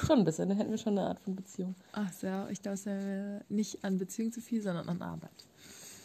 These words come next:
Speaker 2: Nicht jeden Tag
Speaker 1: Eine
Speaker 2: was
Speaker 1: gute
Speaker 2: ist.
Speaker 1: Vorbereitung, würde ich sagen.
Speaker 2: Ja, dann müssten wir immer so einen Tag, einen Produktionstag und dann so sieben Stück und dann wird's okay sein.
Speaker 1: Das
Speaker 2: Egal.
Speaker 1: stimmt.
Speaker 2: Okay, nein. <laughs>
Speaker 1: Wir, wir haben wieder einen tollen Beitrag gelesen. Oder eigentlich haben wir schon viele Beiträge darüber gelesen, aber der ist heute wieder
Speaker 2: Das
Speaker 1: passend.
Speaker 2: beschäftigt uns auf jeden Fall.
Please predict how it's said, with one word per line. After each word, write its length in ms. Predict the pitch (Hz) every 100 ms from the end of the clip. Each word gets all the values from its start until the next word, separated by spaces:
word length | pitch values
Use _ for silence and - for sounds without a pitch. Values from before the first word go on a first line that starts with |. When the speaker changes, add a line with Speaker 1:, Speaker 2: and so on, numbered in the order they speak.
| - - - -
Speaker 2:
Nicht 180 | 202
jeden 160 | 190 185
Tag 140 | 185
Speaker 1:
Eine 100 | 233
Speaker 2:
was 60 | 202
Speaker 1:
gute 160 | 254 254
Speaker 2:
ist. 80 |
Speaker 1:
Vorbereitung, 480 | - 233 - 139 160
würde 140 | 156 160
ich 40 |
sagen. 340 | - 165 175 180 - - - - _ _ -
Speaker 2:
Ja, 400 | 240 226 208 226 - -
dann 120 | - 226
müssten 220 | 226 240
wir 60 |
immer 160 | 220 220
so 100 | 214
einen 220 | - 208
Tag, 240 | 220 247 -
einen 100 | 214
Produktionstag 760 | 226 214 - 226 220 - 226 226
und 40 |
dann 160 | 214 208
so 120 | 208
sieben 320 | 196 202 196
Stück 340 | 208 - 226 240
und 60 |
dann 180 | 226 214
wird's 220 | 214 220
okay 300 | - - -
sein. 300 | 180 165 170 180
Speaker 1:
Das 140 | 185
Speaker 2:
Egal. 280 | 185 175 180
Speaker 1:
stimmt. 220 | 175 208
Speaker 2:
Okay, 240 | 196 214 185 - - - -
nein. 560 | 196 208 185 185 233 247 233 -
<laughs> 300 | 269 - -
Speaker 1:
Wir, 200 | 214 220 -
wir 160 | 220 226
haben 240 | 240 233
wieder 140 | 226 202
einen 100 | 190
tollen 220 | 214 202
Beitrag 340 | 190 196 202
gelesen. 320 | 180 165 170
Oder 160 | 180 175
eigentlich 220 | 190 233
haben 80 | 220
wir 80 | 202
schon 160 | 202
viele 240 | 185 214 196
Beiträge 400 | 151 165 175 165
darüber 320 | 165 165 165
gelesen, 340 | 160 160 160
aber 380 | 170 180 175 175
der 180 | - 190
ist 140 | 196
heute 180 | 196 196
wieder 140 | 202 -
Speaker 2:
Das 80 |
Speaker 1:
passend. 200 | 180 196
Speaker 2:
beschäftigt 380 | - 240 - 208
uns 220 | - 185
auf 120 | 180 -
jeden 160 | 180 180
Fall. 340 | - 185 208